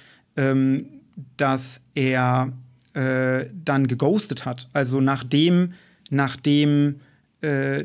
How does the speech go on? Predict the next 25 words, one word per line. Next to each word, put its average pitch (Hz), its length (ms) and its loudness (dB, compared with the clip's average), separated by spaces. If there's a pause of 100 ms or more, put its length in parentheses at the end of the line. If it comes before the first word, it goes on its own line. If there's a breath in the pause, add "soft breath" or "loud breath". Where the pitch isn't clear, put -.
dass - 420 -2
sozusagen 139 560 0
man 131 440 2 (160)
Nacktbilder 151 840 0
dann 147 480 -2
ausgetauscht 151 600 -2
hat 143 100 -2
oder 139 120 -2
bekommen 151 340 -2
hat 156 160 -2
oder 139 140 -2
ich 123 120 -8
weiß 147 180 0
es - 60 -8
nicht, 156 220 0 (360 loud breath)
ähm, 139 480 2 (920 soft breath)
dass 131 200 0
dann 156 160 2
irgendwann 139 280 0
geghostet 135 540 -2
wurde. 127 280 -2
Und 147 160 -4
das 131 120 0
ist 175 120 -4
ja, 143 280 0